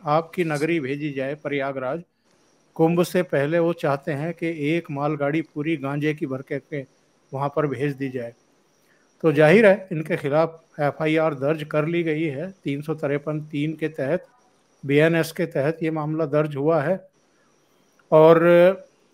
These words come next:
एक और मामला साहब जिसमें ये महबूब अली हैं, इन्होंने तो कह दिया खुलेआम कि मुसलमानों की आबादी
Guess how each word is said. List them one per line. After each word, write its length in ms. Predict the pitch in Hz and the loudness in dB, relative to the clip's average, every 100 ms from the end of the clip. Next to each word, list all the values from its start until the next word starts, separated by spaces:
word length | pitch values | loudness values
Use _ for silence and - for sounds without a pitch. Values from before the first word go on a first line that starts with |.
| _ | _
एक 260 | 208 208 220 | 6 6 8
और 200 | 226 302 | 8 8
मामला 420 | 247 254 247 254 | 4 0 0 -2
साहब 400 | - 220 262 - _ _ _ _ _ _ _ _ _ - _ 156 | 0 0 0 -8 _ _ _ _ _ _ _ _ _ -20 _ -6
जिसमें 420 | 147 180 190 214 | -2 0 2 2
ये 160 | 220 214 | 4 2
महबूब 500 | 170 139 180 220 196 | 0 0 0 2 2
अली 240 | 190 220 | 0 -4
हैं, 320 | 151 214 - _ _ _ _ _ _ - | -6 -8 -12 _ _ _ _ _ _ -4
इन्होंने 520 | 165 151 165 254 277 | 0 0 0 0 -2
तो 180 | 277 262 | -2 -6
कह 340 | 262 180 143 | -4 -6 -4
दिया 320 | 180 208 240 | -6 -6 -4
खुलेआम 680 | 240 - 170 208 202 185 240 | -6 -6 -4 -2 0 -2 -4
कि 360 | 254 226 233 220 | -8 -4 -4 -4
मुसलमानों 680 | 202 147 180 180 180 190 196 | -6 -8 -8 -6 -6 -6 -8
की 200 | 202 202 | -6 -2
आबादी 680 | 156 156 170 170 185 165 | 0 0 -2 -2 -4 -6